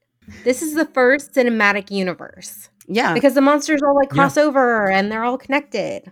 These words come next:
Speaker 3: Yeah, 'cause you
Speaker 2: Mm-hmm.
Speaker 3: have, like, Frankenstein we-, uh, meets the Wolfman and, you know, that spawns off. Yeah, you're, you're absolutely right. It is the first cinematic universe.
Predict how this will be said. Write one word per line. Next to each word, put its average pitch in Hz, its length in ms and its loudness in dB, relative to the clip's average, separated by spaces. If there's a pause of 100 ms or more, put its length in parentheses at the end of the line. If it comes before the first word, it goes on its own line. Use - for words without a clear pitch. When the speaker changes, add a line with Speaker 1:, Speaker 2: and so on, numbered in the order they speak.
Speaker 3:
Yeah, 147 200 4
'cause 117 180 0
you 131 80 4
Speaker 2:
Mm-hmm. 131 60 4
Speaker 3:
have, 127 140 0
like, 127 180 2
Frankenstein 120 680 0
we-, 120 240 -2
uh, 107 200 -2
meets 110 280 -4
the 101 80 -6
Wolfman 110 680 -2
and, 98 240 -12 (320)
you 107 120 -8
know, 107 120 -4
that 110 260 0
spawns 107 440 -4
off. 107 380 -4
Yeah, 131 240 2
you're, 120 340 0
you're 143 140 2
absolutely 143 460 0
right. 127 220 2
It 98 100 -4
is 110 160 -4
the 110 100 -6
first 107 340 -6
cinematic 98 460 -8
universe. 87 500 -14